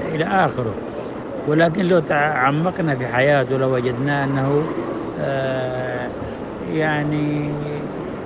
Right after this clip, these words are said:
يذهب إلى المحرمات ويذهب إلى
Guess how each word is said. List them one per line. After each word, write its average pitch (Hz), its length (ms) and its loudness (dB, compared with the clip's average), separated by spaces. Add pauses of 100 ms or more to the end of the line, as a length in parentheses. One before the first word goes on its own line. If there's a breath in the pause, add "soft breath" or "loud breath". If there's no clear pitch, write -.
(120)
يذهب 156 340 2
إلى 139 120 2
المحرمات 127 760 -2 (680)
ويذهب 131 460 0
إلى 123 540 0